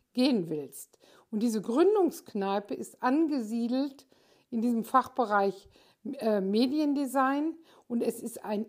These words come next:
internationaler Studiengang. Und wenn ich so zurück überlege, gehe ich davon aus, dass wir mindestens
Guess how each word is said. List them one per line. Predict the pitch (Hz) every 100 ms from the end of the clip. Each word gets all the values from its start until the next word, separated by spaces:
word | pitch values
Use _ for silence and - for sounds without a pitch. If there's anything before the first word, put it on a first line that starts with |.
| -
internationaler | 311 311 294 262 247 - 247 240 233 226
Studiengang. | - _ 302 262 190 165 156 135 - _ _ _ _ _ _
Und | 226
wenn | 226 269
ich | 269 -
so | - 247 240
zurück | 240 - - 202 277 285
überlege, | 277 254 247 247 220 214
gehe | 214
ich | 233 -
davon | 220 233 226
aus, | 214 214
dass | - 202 202 -
wir | 202
mindestens | 226 262 254 - - 196 -